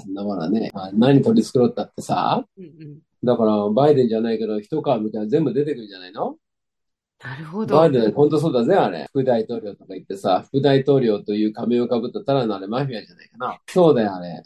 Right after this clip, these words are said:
Speaker 1: マフィアが副大統領ってさ、タイトル持ってやってたわけだろ、あれ。いや、南米なんかさ、あえて国の名前言わないけど、マフ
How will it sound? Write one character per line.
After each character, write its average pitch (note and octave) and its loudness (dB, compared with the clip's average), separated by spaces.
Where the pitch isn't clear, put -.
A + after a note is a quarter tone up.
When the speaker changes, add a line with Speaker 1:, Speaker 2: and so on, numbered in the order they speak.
Speaker 1:
マ D3+ 6
フ D#3 0
ィ D3 6
ア B2 2
が G#2+ -4
副 - -4
大 C3+ 0
統 C#3 -2
領 A2 -4
っ - -12
て F2+ -16
さ、 G2 -10
タ B2+ -4
イ B2 -2
ト A#2 -4
ル G2 -4
持 F#2+ -8
っ - -16
て - -6
や F#2+ -4
っ - -18
て C3+ -8
た - -4
わ - -8
け - -20
だ A2+ -6
ろ、 C#3 4
あ A2+ 0
れ。 - -16
い C3 -4
や、 F#3+ 4
南 D#3 4
米 A#3+ 4
な A#3 2
ん A3+ 2
か D3 -6
さ、 B2 -4
あ D#3+ 0
え G3 -6
て - -8
国 C3+ -4
の C#3 0
名 C#3 0
前 C#3 0
言 C#3 0
わ C#3+ -4
な C#3+ -2
い C3+ -4
け C3+ -6
ど、 G#2+ -8
マ D#3 -4
フ G3 -10